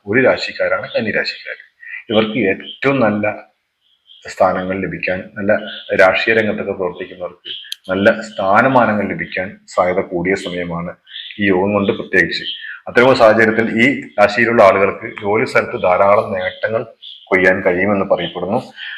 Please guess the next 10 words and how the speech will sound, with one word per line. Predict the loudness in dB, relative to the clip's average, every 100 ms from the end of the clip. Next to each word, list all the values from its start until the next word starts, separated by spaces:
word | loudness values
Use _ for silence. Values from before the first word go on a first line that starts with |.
| -6 2
അത് | 2 2 -8 -20 -8 2 4 4
ജോലി | 4 4 6
ചെയ്യുന്നവർക്ക് | 6 6 4 2 2
ഭാഗ്യം, | 6 8 6 0 -6 -10
ജോലിയിൽ | -4 0 0
സ്ഥാനക്കയറ്റം, | 2 2 4 4 2 2 -4
ബിസിനസ്സിൽ | -8 -10 -12 -18 -18 -18
ഒരു |
തന്ത്രം | -4 -2 -2 0 2
പയറ്റിയാൽ | 4 2 0 2 4 4 -2 -16